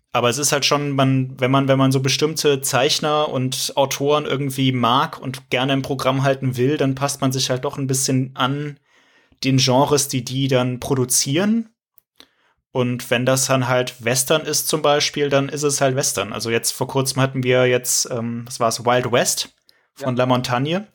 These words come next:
Speaker 1: ähm, den wir einfach genommen haben, weil's La Montagne ist. Und La Montagne hat vorher die, die Druiden gemacht,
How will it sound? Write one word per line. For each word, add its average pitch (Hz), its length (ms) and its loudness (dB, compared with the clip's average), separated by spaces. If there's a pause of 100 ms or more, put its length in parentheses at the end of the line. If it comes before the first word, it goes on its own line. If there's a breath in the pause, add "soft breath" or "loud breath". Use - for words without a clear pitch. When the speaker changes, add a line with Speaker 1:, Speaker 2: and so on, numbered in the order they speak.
(840 soft breath)
Speaker 1:
ähm, 120 440 0 (220)
den 127 160 -2
wir 131 100 0
einfach 135 300 -2
genommen 127 340 2
haben, 131 200 2
weil's 123 180 0
La 131 80 2
Montagne 135 500 2
ist. 95 200 -2
Und 110 80 -4
La 110 100 0
Montagne 117 460 -2
hat 131 120 -2
vorher 131 260 0
die, 131 80 -2
die 135 100 -2
Druiden 160 440 -2
gemacht, 95 480 -4